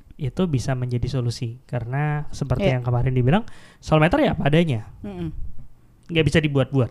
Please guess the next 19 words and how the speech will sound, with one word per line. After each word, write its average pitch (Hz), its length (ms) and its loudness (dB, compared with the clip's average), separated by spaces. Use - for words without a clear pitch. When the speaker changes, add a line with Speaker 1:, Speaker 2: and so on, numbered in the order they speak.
Speaker 2:
Nggak 196 300 -4
bisa 190 220 -8
dibohongin. 170 760 -4
Speaker 1:
Nggak 135 180 0
bisa 127 140 2
dibohongin 127 580 4
selama 127 500 0
Speaker 2:
Iya. 180 80 0
Speaker 1:
dilakukan 123 520 -4
dengan 131 320 -4
tahapan-tahapan 131 880 -2
yang 151 240 0
tepat. - 400 2
Speaker 2:
Iya, 170 200 -4
Speaker 1:
Oke, 120 160 -10
Speaker 2:
benar. 107 300 -6
Speaker 1:
jadi, 120 260 -2
eh, 120 460 2
harapannya 127 460 4